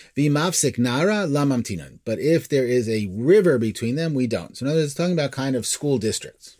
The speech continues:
V'i ika titura mamtinan. And if there is a, a, a bridge to cross the river, then we do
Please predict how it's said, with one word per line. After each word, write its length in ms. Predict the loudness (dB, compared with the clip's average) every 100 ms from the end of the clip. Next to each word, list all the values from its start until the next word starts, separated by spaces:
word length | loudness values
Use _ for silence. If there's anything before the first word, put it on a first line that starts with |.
| _ -4
V'i 500 | -2 0 -2 -4 -8 -2
ika 720 | 0 2 0 0 0 -2 -6 -14 _ _ _ _ _ -6
titura 580 | -6 -2 4 4 4 2
mamtinan. 580 | 0 0 0 -2 -4 -20 _ _ -20 -8
And 180 | -4 0
if 240 | 0 2
there 140 | 2 4
is 260 | 4 2
a, 280 | 2 0 -4 -10
a, 100 | -10 -10 -10
a 60 |
bridge 680 | -2 4 6 4 2 -6 -14 _ _ _ -12
to 120 | -8 -6
cross 400 | -2 0 0 4
the 80 |
river, 420 | 4 6 6 4 2
then 220 | 0 2
we 80 | 4
do 360 | 4 4 -2